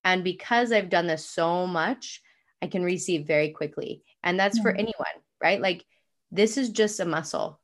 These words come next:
Speaker 1: The muscle of receiving is like your biceps. The more you work them, the stronger they are. The
Speaker 2: Mm-hmm.
Speaker 1: more you practice receiving, you can then receive anywhere, anytime. And that's how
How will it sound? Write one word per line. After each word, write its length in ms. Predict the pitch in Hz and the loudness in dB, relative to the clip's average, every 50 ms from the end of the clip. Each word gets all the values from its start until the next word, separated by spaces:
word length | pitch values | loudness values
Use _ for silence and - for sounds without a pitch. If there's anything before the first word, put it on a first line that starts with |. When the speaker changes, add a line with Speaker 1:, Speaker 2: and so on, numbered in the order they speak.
| _ _ | _ _
Speaker 1:
The 100 | 185 185 | -4 -4
muscle 460 | 185 180 180 190 190 - 262 240 226 | 0 0 0 0 0 0 0 0 2
of 140 | 214 196 180 | 0 0 -2
receiving 460 | 185 185 175 - - 180 175 175 165 | -4 -6 -4 -4 -4 -2 -2 -2 -2
is 120 | 160 151 | -2 0
like 220 | 156 165 160 156 - | 0 0 0 0 -2
your 80 | 170 | -2
biceps. 640 | - 156 143 147 147 - - - - - - - - - | 0 2 2 2 0 -2 -4 -4 -4 -6 -10 -16 -10 -6
The 80 | - 165 | -4 -2
more 180 | 170 170 165 170 | 0 0 0 0
you 180 | 175 185 185 | 0 -2 0
work 260 | 180 196 208 208 - - | 2 2 0 2 0 -2
them, 240 | 151 147 151 160 156 | 0 0 0 -2 -4
the 80 | 165 156 | -6 -8
stronger 420 | - - 160 151 151 156 160 165 | -4 -2 -2 0 0 -2 -4 -4
they 180 | 156 160 156 156 | -4 -2 -2 0
are. 340 | 123 85 - - 156 156 - - - - _ _ _ _ _ | 2 2 2 0 0 -2 -8 -18 -20 -20 _ _ _ _ _
The 120 | 156 165 185 | -2 0 2
Speaker 2:
Mm-hmm. 80 | 214 | 2
Speaker 1:
more 180 | 185 175 175 185 | 2 2 2 2
you 160 | 190 196 208 | 0 -2 -4
practice 540 | 202 - 202 185 180 - - 190 185 - - | -2 0 -2 -2 0 -2 -6 -8 -6 -6 -6
receiving, 640 | 185 180 - - 247 262 208 160 151 151 165 160 - _ _ _ _ _ _ _ _ | -8 -8 -4 -4 -2 -2 0 0 -2 -2 -4 -8 -12 _ _ _ _ _ _ _ _
you 160 | 175 175 190 | -6 -6 -4
can 200 | 190 - 220 202 | -2 0 0 0
then 140 | 196 190 185 | 2 0 0
receive 440 | 180 175 175 - - 165 160 156 - - | 0 -2 -4 -4 -4 -4 -4 -4 -4 -6
anywhere, 540 | - 170 175 175 170 165 156 151 151 151 - | -4 -4 -4 -4 -2 0 0 0 0 -2 -2
anytime. 720 | - 165 160 160 156 - 165 156 151 151 143 143 147 151 - _ _ _ _ _ _ _ _ _ _ _ _ _ _ _ _ _ - - _ | -4 -4 -6 -6 -6 -6 -4 -2 -2 -2 -2 -4 -6 -8 -12 _ _ _ _ _ _ _ _ _ _ _ _ _ _ _ _ _ -20 -16 _
And 400 | - 170 165 156 156 156 151 - - - | -4 -2 -2 0 -2 -2 -4 -6 -10 -14
that's 480 | 170 160 175 170 175 175 175 - - | -4 0 2 4 4 2 0 -2 -8
how 640 | - - - 175 175 170 170 170 170 175 208 226 | -10 -6 -2 0 2 2 2 2 0 -2 -4 -6